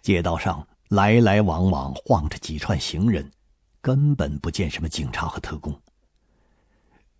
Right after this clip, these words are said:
这些刚才还在剑拔弩张的特工们竟然人间蒸发了，似乎什么事情都没有发生过。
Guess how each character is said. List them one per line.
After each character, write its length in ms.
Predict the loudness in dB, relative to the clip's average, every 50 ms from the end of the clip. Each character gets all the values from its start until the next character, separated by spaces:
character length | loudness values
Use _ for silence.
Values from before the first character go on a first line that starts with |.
| _ _ _
这 120 | -2 -2
些 160 | 0 -2 -4
刚 260 | 0 0 2 4 4 2
才 160 | 2 0 0
还 140 | 0 0 2
在 100 | 2 4
剑 260 | 4 4 6 6 4
拔 160 | 4 4 6
弩 240 | 6 6 4 4 2
张 240 | 4 4 6 6 6
的 80 | 6
特 240 | 4 2 2 0 2
工 220 | 4 6 6 6
们 160 | 6 4 2 -4 -10 -14 -16 -12
竟 180 | 0 2 4 4
然 180 | 6 6 6 6
人 200 | 6 4 4 4
间 220 | 4 6 4 4
蒸 220 | 6 6 6 6 6
发 380 | 4 2 -6 -6 -4 -4 -4
了， 140 | -4 -6 -8 -14 _ _ _ _ _ _ _ _ _
似 180 | -6 -2 -2 2
乎 100 | 2 2
什 240 | 2 4 4 6 8
么 100 | 8 8
事 200 | 8 6 2 4
情 120 | 4 2
都 120 | 2 4 4
没 80 | 4
有 100 | 4 4
发 240 | 2 -2 -2 -4 -2
生 220 | -2 -2 -2 -2 -2
过。 240 | -4 -6 -8 -10